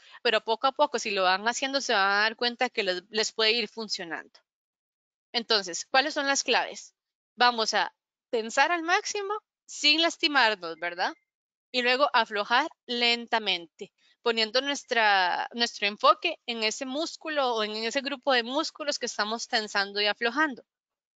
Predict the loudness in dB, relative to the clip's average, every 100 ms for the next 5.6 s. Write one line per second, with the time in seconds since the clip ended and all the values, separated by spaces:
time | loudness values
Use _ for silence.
0 | _ _ _ _ _ _ _ -2 0 0
1 | -2 2 4 6 4 2 0 0 0 2
2 | 2 4 0 0 -2 2 0 0 -6 -6
3 | -6 -4 -2 -2 -4 -4 -8 -8 -4 -4
4 | -2 -2 -2 -4 -6 -4 -4 -2 -6 -8
5 | -4 0 0 0 -8